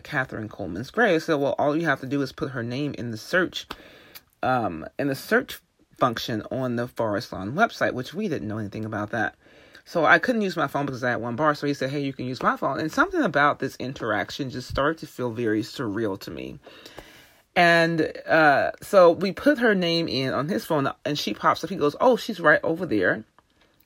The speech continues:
behind that door. The Garden of Memory." I said, "Oh my gosh, right over there." And those were the doors that were just, I told you, I felt they were just staring at me. And he said, "Yes, yes, yes, she's right over there."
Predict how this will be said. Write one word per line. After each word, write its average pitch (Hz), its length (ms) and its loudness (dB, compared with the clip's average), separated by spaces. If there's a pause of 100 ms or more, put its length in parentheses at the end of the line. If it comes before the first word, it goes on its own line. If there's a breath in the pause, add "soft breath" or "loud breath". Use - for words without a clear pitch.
(100)
behind 147 340 2
that - 140 -4
door. 311 380 2 (800)
The 180 120 2
Garden 147 320 6
of 196 40 0
Memory." 220 440 2
I 190 100 6
said, - 300 0
"Oh 220 160 4
my 233 180 6
gosh, 160 460 2 (280 soft breath)
right 214 220 10
over 226 180 6
there." 254 120 8
And 170 100 6
those 202 180 4
were 196 60 -4
the 175 80 2
doors 156 280 4
that - 80 2
were 147 100 2
just, 147 200 0
I 151 120 4
told 196 220 -4
you, 170 60 4
I 147 40 4
felt - 240 2
they 156 60 -2
were 120 180 -2
just - 240 -10
staring 220 500 0
at 107 140 -6
me. 64 280 -10 (640 loud breath)
And 185 140 4
he 233 80 4
said, 226 220 4
"Yes, 294 400 6
yes, 247 260 2
yes, 220 180 2
she's 214 180 -4
right 208 160 6
over 208 180 4
there." 311 300 4